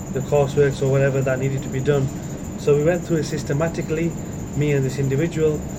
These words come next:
and the individual did what they could do in terms of personal reflective elements, and I helped them in terms of helping draft the essay, like, uh, how they would particularly,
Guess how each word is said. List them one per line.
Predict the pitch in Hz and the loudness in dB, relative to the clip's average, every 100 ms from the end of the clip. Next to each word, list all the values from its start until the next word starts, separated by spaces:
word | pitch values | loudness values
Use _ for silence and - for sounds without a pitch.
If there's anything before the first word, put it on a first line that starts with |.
| - - 127 | -8 -8 -2
and | 131 | 0
the | 131 | 2
individual | 143 165 160 156 | 2 2 2 0
did | 143 143 | 0 2
what | 135 135 | 2 4
they | 151 | 2
could | 147 147 | 2 0
do | 147 147 | 2 0
in | 135 | 0
terms | 143 139 131 | 2 0 2
of | 139 127 - - - - | 0 -2 -4 -10 -10 0
personal | 143 139 135 131 | 0 0 0 0
reflective | 127 175 165 160 | 0 0 0 0
elements, | 156 156 151 151 - - - - - - | 2 2 0 -4 -6 -8 -8 -8 -8 -4
and | 139 | 2
I | 147 | 4
helped | 143 151 - | 4 2 0
them | 147 135 | 0 0
in | 131 | 0
terms | 139 135 135 | 0 0 0
of | 131 - - - - | 0 -2 -8 -8 -2
helping | 143 139 143 135 | 0 0 0 0
draft | 139 147 - | 2 0 0
the | 147 143 | 0 0
essay, | 139 - 147 139 139 - - - - | 0 2 2 2 0 -4 -8 -10 -4
like, | 123 127 - | -2 -2 0
uh, | 131 127 | 2 2
how | - 139 | 2 0
they | 139 139 | 2 2
would | 135 131 | 2 0
particularly, | - 143 139 135 | -4 -4 -2 -2